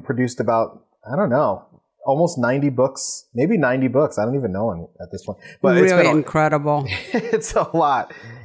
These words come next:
Speaker 1: It's a lot. And now I'm also starting a company named Monolith Editions, which is, uh, for artists of color in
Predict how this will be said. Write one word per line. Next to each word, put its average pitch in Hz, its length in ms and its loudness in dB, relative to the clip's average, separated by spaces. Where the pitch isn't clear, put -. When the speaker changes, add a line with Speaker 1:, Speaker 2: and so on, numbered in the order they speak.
Speaker 1:
It's 147 100 2
a 160 60 4
lot. 143 260 2
And 131 360 2
now 135 420 2
I'm 123 160 0
also 127 360 4
starting 120 420 2
a 113 40 -2
company 120 380 0
named 110 360 -2
Monolith 131 600 2
Editions, 151 480 0
which 120 260 -4
is, 110 400 -2
uh, 104 360 0
for 117 140 0
artists 117 340 0
of - 100 -2
color 110 640 0
in 110 220 -2